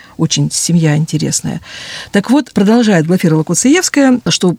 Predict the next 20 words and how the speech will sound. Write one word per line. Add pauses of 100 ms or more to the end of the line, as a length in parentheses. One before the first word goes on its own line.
последняя
квартира
Лакуциевских
состояла
из
маленькой
прихожей, (320)
гостиной,
рабочего
кабинета. (380)
Он
же
служил
спальней
для
родителей,
детской
комнаты
и
кухни.